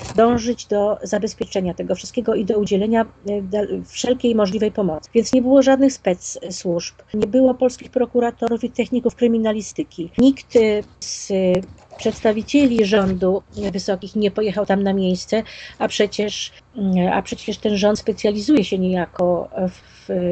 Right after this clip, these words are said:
w przybywaniu natychmiast na miejsca wszelkich wypadków. Nie zorganizowano w Polsce konferencji prasowej, e, nie powołano równocześnie z tymi wszystkimi koniecznymi czynnościami sztabu kryzysowego.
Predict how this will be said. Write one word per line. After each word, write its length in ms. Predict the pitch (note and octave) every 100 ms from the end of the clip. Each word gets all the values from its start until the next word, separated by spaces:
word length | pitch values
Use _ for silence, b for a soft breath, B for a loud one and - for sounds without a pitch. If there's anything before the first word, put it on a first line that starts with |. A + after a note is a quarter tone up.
| F3+
w 40 | -
przybywaniu 540 | - G#3 G3+ G3 F3+
natychmiast 560 | F#3 F#3 G#3 G3 F3+ F#3+
na 60 |
miejsca 300 | F#3 F3+ -
wszelkich 340 | F#3 F#3+ F#3 F3+
wypadków. 640 | F3+ F3+ E3+ - A3 B3 G3
Nie 220 | G#3 A3+
zorganizowano 720 | A3+ A3 A#3 A#3 A#3 B3 B3
w 80 | -
Polsce 300 | A#3+ - B3
konferencji 600 | A#3+ - A#3 B3 A3+ F#3+
prasowej, 720 | F#3 F3+ F3+ E3 E3 D#3+ - _ -
e, 40 | F3+ E3 E3+
nie 420 | F3 F#3 F#3 F#3 F#3 B B - F#3
powołano 500 | G#3 G3 G#3 A#3 A#3
równocześnie 840 | A3+ A3+ A3 A#3+ A3+ A#3 A3 A3 - _ -
z 140 | -
tymi 320 | - G#3+ G#3+
wszystkimi 560 | G3 A3 - C4 A#3 A3 -
koniecznymi 520 | G#3+ G#3+ - C4 A#3
czynnościami 580 | A#3 A3 G3+ - A3+ G#3+
sztabu 340 | - B3 A3+
kryzysowego. 720 | G#3 F3+ - F3 E3+ - F3